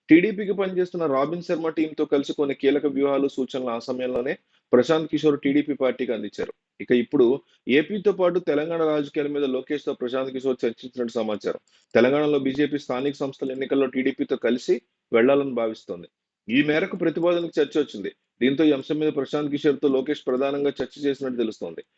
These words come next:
తెలంగాణలో టీడీపీ యాక్టివ్ అయ్యే అవకాశం, గ్రేటర్తో పాటు రాష్ట్ర వ్యాప్తంగా రాజకీయ సమీకరణలు,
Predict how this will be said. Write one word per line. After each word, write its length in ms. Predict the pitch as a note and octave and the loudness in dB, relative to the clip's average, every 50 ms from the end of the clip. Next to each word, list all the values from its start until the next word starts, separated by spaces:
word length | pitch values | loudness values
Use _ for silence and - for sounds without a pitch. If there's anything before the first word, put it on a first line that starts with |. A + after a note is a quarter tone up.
| _ _ _ _ | _ _ _ _
తెలంగాణలో 500 | C#3+ C3 D3+ F3 F#3+ F#3+ F#3+ F#3+ F#3 F#3 | 4 4 4 2 0 -2 0 2 0 0
టీడీపీ 420 | F3+ - E3 D#3+ E3 F3+ F3 F3 D#3+ | 2 2 0 0 2 0 0 -2 -2
యాక్టివ్ 340 | C#3 C#3 C#3 C#3 D3+ C#3+ | -2 -2 -4 -4 -2 -2
అయ్యే 120 | D3+ D3+ D3 | 0 0 0
అవకాశం, 480 | C3+ C3 B2+ - C#3 C3+ - - C3 B2+ - - _ _ _ _ | 0 -2 -4 -4 -6 -8 -6 -8 -10 -10 -10 -14 _ _ _ _
గ్రేటర్తో 540 | A2+ A2+ A#2+ C3+ D3+ E3 F#3+ F#3+ F3+ G3 F#3+ | 0 4 6 6 6 4 2 -2 -4 -4 -2
పాటు 260 | F3 F#3 E3+ E3+ E3+ E3 | 0 2 2 2 2 0
రాష్ట్ర 300 | D3+ C#3+ D3 D3 - E3+ | 0 0 -2 -4 -4 -2
వ్యాప్తంగా 380 | E3+ E3+ - - E3 D#3+ D#3 C#3+ | -2 -2 -2 -4 -4 -2 0 0
రాజకీయ 380 | B2+ B2+ C3+ C3+ - D#3 D3+ | 2 0 0 -2 -4 -6 -6
సమీకరణలు, 640 | - - C3+ C3+ C3+ C3+ - C3 C3 C3 B2+ B2+ | -4 -4 -6 -6 -6 -6 -4 -4 -2 0 0 2